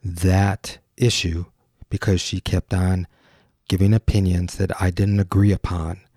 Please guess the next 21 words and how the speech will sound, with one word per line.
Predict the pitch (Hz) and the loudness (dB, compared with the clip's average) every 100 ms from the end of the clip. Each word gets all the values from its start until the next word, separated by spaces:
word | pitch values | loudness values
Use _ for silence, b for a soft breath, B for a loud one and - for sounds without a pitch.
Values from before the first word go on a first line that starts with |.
| _ | _
and | - 92 | -4 0
I | |
wasn't | 92 101 104 131 _ | 2 4 2 0 _
asking | - 117 127 - 90 85 85 _ | -2 2 2 -2 -4 -4 -8 _
for | _ 101 85 | _ -4 -2
her | 90 | -4
advice. | 80 82 78 - - B B B B - | -6 -8 -8 -14 -20 B B B B -4
And | 87 | 0
that's, | 98 117 - | 2 2 -2
of | - - | -10 -4
course, | 98 90 104 | -4 -2 0
another | 92 120 113 | 2 0 -2
thing. | - 98 - b b b b | -6 -10 -12 b b b b
When | 101 101 98 | 0 2 2
we | 98 107 - | 2 0 0
ask | 110 123 113 - - - _ _ | 0 2 0 -6 -10 -16 _ _
for | _ - 104 95 90 87 - b b | _ -6 -2 0 -2 -4 -10 b b
advice, | - 92 85 139 123 101 - - _ _ | -4 -2 0 0 0 -2 -6 -14 _ _
then | 107 98 | 0 2
we | 95 | 2
gotta | 98 95 95 | 2 2 -2